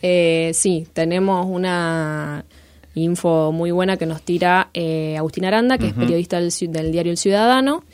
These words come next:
Speaker 1: y que él, eh, justamente como está desde ya hace mucho tiempo en toda el, la cuestión de la investigación de la, del cannabis medicinal, así que nos va a hablar de estos avances que hubo en el último tiempo.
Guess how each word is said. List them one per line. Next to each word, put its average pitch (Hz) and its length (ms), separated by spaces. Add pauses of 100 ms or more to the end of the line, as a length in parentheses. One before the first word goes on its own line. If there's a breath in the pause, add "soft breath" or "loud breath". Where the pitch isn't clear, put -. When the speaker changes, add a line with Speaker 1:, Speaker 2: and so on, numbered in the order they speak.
(360 soft breath)
Speaker 1:
y 175 120
que 175 240
él, 214 300
eh, 160 160
justamente 175 540
como 156 380
está 160 380
desde 156 240
ya 165 120
hace 165 120
mucho 170 280
tiempo 190 580
en 160 220
toda 160 340
el, 151 320
la 156 100
cuestión 151 280
de 160 60
la 160 80
investigación 151 580
de 160 100
la, 147 440
del 151 240
cannabis 165 280
medicinal, 220 720 (500 soft breath)
así 165 260
que 185 120
nos 170 140
va 170 80
a 175 40
hablar 180 520
de 156 720
estos 170 240
avances 160 380
que - 160
hubo 156 520
en 151 60
el 156 80
último 156 320
tiempo. 160 420